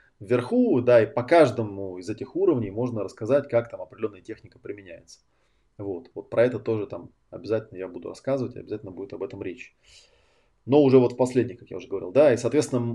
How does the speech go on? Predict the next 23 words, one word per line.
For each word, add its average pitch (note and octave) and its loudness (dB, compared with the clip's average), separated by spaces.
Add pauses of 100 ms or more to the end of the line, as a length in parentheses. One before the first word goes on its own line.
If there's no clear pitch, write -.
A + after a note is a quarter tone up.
(160)
моя C3 6
задача B2+ 4
на A2+ 4
данном A2+ 4
этапе, D3 4
это G#2 -2
вот G2+ -8
на, G#2+ 0 (500)
э, G2+ -4
этапе A#2 4
объяснения A2 -2
ремонта A2+ -2
жизни B2 -2 (240)
поменьше G#2+ -2 (560)
давать A2+ 2
теории, D3+ 4
побольше A#2 0
давать G#2 -2
практики, - 0
по-, A2+ 0
побольше B2 2
давать A2 2
проработок. A2 -2